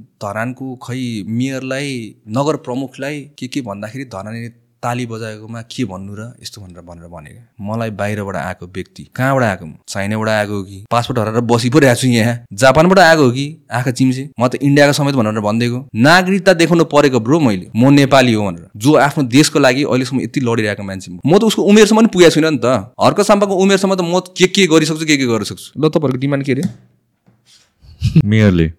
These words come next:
Speaker 1: अँ, सात महिना आन्दोलन गरेको मान्छेहरू, हामी त्यत्रो दिनका दिन खटेर यार, भोकै म कति पाँच केजी घटाएको छु। ल, एक नम्बर बुदा,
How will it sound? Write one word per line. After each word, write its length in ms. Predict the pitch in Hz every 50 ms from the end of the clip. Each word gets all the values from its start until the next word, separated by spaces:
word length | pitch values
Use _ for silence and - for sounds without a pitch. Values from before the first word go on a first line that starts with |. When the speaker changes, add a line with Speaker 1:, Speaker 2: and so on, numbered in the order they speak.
| _ _ _
Speaker 1:
अँ, 320 | _ - 202 208 147 - -
सात 480 | - - - - - 208 233 269 262 - 190
महिना 300 | 180 190 214 247 262 254
आन्दोलन 460 | 226 208 214 214 202 214 220 220 208
गरेको 200 | 208 202 196 202
मान्छेहरू, 300 | 196 196 196 185 165 135
हामी 140 | 131 143 170
त्यत्रो 240 | 208 208 - 240 233
दिनका 440 | 170 143 160 214 226 196 226 214 202
दिन 200 | 170 190 233 214
खटेर 320 | - - 160 165 196 196
यार, 260 | 196 185 185 196 196 170 143 123 117 - -
भोकै 340 | 117 117 131 - - 196 196
म 200 | 185 180 196 208 208
कति 220 | 196 190 185 196 170 -
पाँच 220 | 180 175 185 180
केजी 200 | - 202 190 180
घटाएको 300 | 156 110 107 107 139 147
छु। 180 | 143 - 165 190 - _ _ _ _ 127
ल, 40 | 127 117
एक 100 | 156 156
नम्बर 200 | 160 156 151 135
बुदा, 220 | 127 131 127